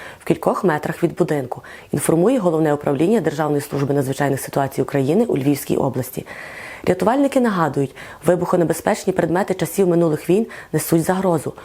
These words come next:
У випадку знаходження будь-яких підозрілих предметів не намагайтеся їх переміщати, а тим паче самостійно знешкоджувати. Негайно відійдіть на безпечну відстань та телефонуйте сто один.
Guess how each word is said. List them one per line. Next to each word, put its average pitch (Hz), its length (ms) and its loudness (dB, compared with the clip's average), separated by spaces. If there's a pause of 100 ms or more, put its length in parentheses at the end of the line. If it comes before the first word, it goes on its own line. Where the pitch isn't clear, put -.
(200)
У 170 80 -2
випадку 254 400 0
знаходження 196 540 0
будь-яких 190 440 -2
підозрілих 185 540 -2
предметів 170 520 -2 (280)
не 185 80 2
намагайтеся 190 600 2
їх 180 160 2
переміщати, 208 720 -2 (260)
а 165 60 0
тим 160 180 0
паче 190 320 0
самостійно 160 560 0
знешкоджувати. 151 720 -2 (360)
Негайно 214 380 4
відійдіть 175 400 2
на 175 100 2
безпечну 147 500 0
відстань 190 360 0
та 156 100 0
телефонуйте 147 640 0
сто - 220 -2
один. 131 400 -2